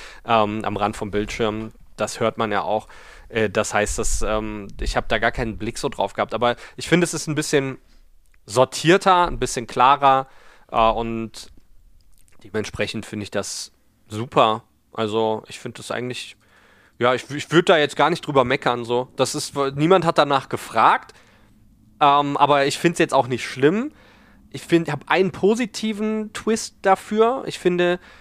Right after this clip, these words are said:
jetzt merken Leute, die einen, wie heißt's, äh, genau, die einen Supportive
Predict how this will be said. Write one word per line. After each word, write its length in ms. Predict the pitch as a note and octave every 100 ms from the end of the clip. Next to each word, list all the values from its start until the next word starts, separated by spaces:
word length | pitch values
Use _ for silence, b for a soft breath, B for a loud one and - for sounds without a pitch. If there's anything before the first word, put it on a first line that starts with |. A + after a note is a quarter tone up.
| b
jetzt 220 | D3+ D3+ D#3
merken 240 | D3+ D#3
Leute, 320 | D3+ D#3 D#3+
die 500 | C3+ C#3 C3+ C3+ C3 - - _ _ -
einen, 720 | C3+ C3 C3 B2+ B2+ B2+ A#2+ _ _ _ _ _ _ _ - -
wie 140 | A#2+
heißt's, 320 | B2+ A#2 -
äh, 240 | A2 A#2+ A#2
genau, 220 | B2 B2
die 160 | A#2 A#2+
einen 160 | B2+
Supportive 540 | - B2 - F#3 F3+